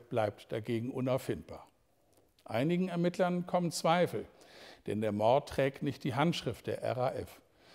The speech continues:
Bislang hat die Terrorbande ausschließlich mit Bomben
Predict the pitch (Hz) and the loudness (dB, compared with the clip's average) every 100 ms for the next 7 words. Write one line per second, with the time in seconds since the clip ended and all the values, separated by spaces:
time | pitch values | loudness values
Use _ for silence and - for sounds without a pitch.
0 | - - _ - - 101 135 139 131 - | -20 -20 _ -14 -2 0 0 0 -2 2
1 | 131 127 123 120 120 120 113 123 - 127 | 2 4 4 2 2 2 2 0 -2 -4
2 | 139 131 147 127 110 107 113 123 131 | -4 -4 -4 -2 -2 -2 -4 -4 -6